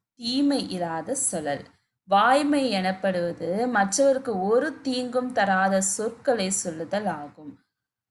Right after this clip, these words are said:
"தன் நெஞ்சு அறிவது பொய்யற்க பொய்த்த பின் தன் நெஞ்சே தன்னை சுடும்." ஒருவர் தன் நெஞ்சறிய பொய் சொல்லும்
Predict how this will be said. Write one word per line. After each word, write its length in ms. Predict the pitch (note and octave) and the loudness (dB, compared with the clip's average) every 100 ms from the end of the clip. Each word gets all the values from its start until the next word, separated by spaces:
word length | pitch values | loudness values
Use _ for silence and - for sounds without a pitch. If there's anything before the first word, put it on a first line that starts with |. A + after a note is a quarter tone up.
| _ - | _ 0
"தன் 300 | A#3 D4 F4 | 4 4 2
நெஞ்சு 480 | E4+ D4+ D4+ D#4+ D4+ | 2 2 0 2 4
அறிவது 600 | F#3+ G3+ G3+ G3+ G3 G3+ | 4 0 -4 -4 -4 -6
பொய்யற்க 920 | F3+ E3+ F3+ F#3 F#3+ - D#3+ D3+ F#3+ C4 - | -4 -4 -2 -2 -2 -6 -8 -4 -4 -2 4
பொய்த்த 480 | C4 C#4+ C#4+ D4+ | 4 4 2 2
பின் 640 | - - F3 E3 F#3 B3+ - | 2 -2 -8 -6 -6 -6 0
தன் 300 | B3+ C4+ E4 | 4 4 2
நெஞ்சே 600 | D4 G3 F3 E3+ F3 A#3 | 0 -2 -4 -6 -8 -6
தன்னை 520 | - A#3 F3+ E3 F#3+ A3+ | 0 0 0 -4 -4 -6
சுடும்." 500 | - D3+ D3+ D3 - _ _ _ - | -10 -12 -12 -16 -18 _ _ _ 4
ஒருவர் 600 | B3 C4+ E4+ G#3+ F#3+ A#3 | 6 6 4 4 4 2
தன் 300 | A3+ G#3 G#3 | 0 0 -2
நெஞ்சறிய 800 | G3+ B3 D4 E4+ D4+ B3+ B3+ B3+ | -2 0 0 0 0 2 0 0
பொய் 220 | G#3+ G#3+ | -4 -4
சொல்லும் 720 | B3+ - G#3 G3 F#3 E3+ - | -2 -2 0 0 -2 -4 -14